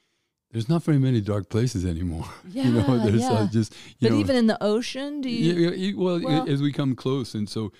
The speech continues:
Speaker 1: cl-, closer to shore,
Speaker 2: Well,
Speaker 1: you know.
Speaker 2: also with the bird migration, light
Speaker 1: Yeah.
Speaker 2: pollution messes them up. And then I do, I wonder about even leaving my porch light on at night, and I have these plants, and I think,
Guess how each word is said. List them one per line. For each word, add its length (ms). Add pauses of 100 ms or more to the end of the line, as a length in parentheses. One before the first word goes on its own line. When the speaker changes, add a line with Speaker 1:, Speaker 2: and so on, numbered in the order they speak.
(180)
Speaker 1:
cl-, 140
closer 420
to 140
shore, 380
Speaker 2:
Well, 160
Speaker 1:
you 40
know. 60
Speaker 2:
also 320
with 140
the 100
bird 260
migration, 960 (200)
light 300
Speaker 1:
Yeah. 100
Speaker 2:
pollution 440
messes 440
them 160
up. 360 (400)
And 160
then 160
I 180
do, 240 (140)
I 220
wonder 440
about 540
even 220 (140)
leaving 280
my 140
porch 360
light 180
on 160
at 120
night, 260
and 80
I 60
have 140
these 140
plants, 480
and 80
I 80
think, 240